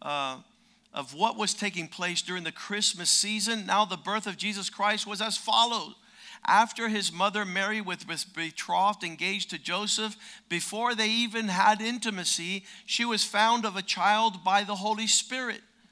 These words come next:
And so I want to suggest to you that the Holy Spirit is moving in our midst to do great things of God.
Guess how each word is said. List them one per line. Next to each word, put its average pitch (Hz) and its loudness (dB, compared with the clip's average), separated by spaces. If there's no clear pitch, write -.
And 160 -4
so 190 2
I 175 6
want 233 0
to 220 -2
suggest 196 2
to 196 -2
you 214 0
that 185 -2
the 196 0
Holy 226 0
Spirit 214 2
is 170 0
moving 220 -4
in 208 -2
our 180 0
midst 202 -2
to 196 -6
do 196 -6
great 214 -4
things 214 -2
of 196 -8
God. 202 2